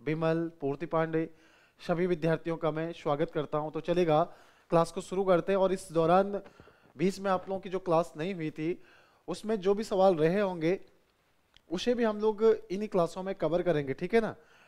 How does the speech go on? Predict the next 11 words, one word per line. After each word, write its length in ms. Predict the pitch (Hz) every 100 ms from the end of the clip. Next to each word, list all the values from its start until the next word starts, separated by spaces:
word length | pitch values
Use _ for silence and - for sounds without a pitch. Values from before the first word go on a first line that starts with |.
| _
तो 60 |
चलिए 340 | - 202 202 208
शुरू 260 | - 185
करें 200 | 202 214
क्लास 260 | 214 202 196
को, 340 | - 214 - - _ _ _ -
क्लास 180 | 175
को 120 | - 208
शुरू 220 | 214 208
करते 260 | 208 196
हैं। 260 | 208 208 226